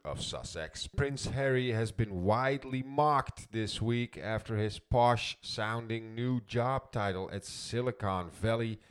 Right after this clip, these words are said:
mental health startup turned out to have a rude meaning in another language. This, um, this guy is now a, um, chief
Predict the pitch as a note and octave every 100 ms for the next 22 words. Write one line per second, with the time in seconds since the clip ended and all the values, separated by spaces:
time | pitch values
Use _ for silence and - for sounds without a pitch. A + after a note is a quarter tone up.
0 | _ - F#3+ C#3+ D#3 - B2 G2+ D#2 F#2+
1 | A#2+ A#2+ - - - - C3+ A#2 G#2+ E2+
2 | - - - A2 G#2 F#2+ G2 G2 F2+ F2
3 | F2+ D2+ D2 E2+ A#2 G3+ A3 F#3+ F#3+ F#3+
4 | E3 C3+ C#3 C#3+ _ _ _ _ A#3+ A#3
5 | G#3 G3 G3+ G3+ G#3 A#3 G#3 B2 - -
6 | - _ _ _ _ _ _ _ _ _
7 | _ _ _ _ _ _ _ _ _ _
8 | _ - D3 D3+ - C#3+ B2+ B2 B2 A#2+
9 | - _ _ - C3 - - A2+ C3 G#2+
10 | F2 - G2+ F#2+ - G2+ G2 F#2+ E2+ -
11 | E2+ E2+ E2 D#2 D2 C#2+ C#2 C#2 _ _
12 | _ _ _ _ _ _ _ _ _ _
13 | _ - _ - - F3+ F3 -